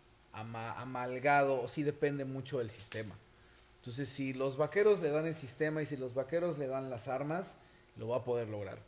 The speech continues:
Eh, si empiezan a flaquear en cuanto a que le quiten ese Ezekiel Elliott o que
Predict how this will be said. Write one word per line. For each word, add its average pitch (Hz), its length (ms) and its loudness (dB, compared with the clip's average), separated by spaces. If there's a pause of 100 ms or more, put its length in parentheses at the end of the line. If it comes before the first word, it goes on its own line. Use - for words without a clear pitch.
(500)
Eh, 110 560 -6
si - 180 -6
empiezan 151 400 0
a 139 60 2
flaquear 151 800 2 (260)
en 117 220 -8
cuanto 123 520 0
a 123 220 2
que 120 140 -4
le 120 120 -4
quiten 156 360 -2
ese 147 160 0
Ezekiel 127 260 -4
Elliott 143 500 0 (100)
o 117 300 -4
que 120 600 -4